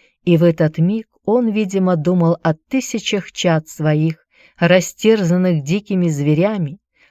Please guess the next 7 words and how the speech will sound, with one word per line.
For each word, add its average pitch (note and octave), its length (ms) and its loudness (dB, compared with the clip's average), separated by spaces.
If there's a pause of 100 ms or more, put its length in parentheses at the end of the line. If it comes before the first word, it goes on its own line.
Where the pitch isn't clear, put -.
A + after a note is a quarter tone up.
(100)
о G3 100 0
крестах, G#3 800 -2
густою G#3 760 -2
чаще A3+ 580 -2
высевшихся F3+ 840 -2
на D#3 200 0
аренах, F3+ 500 -4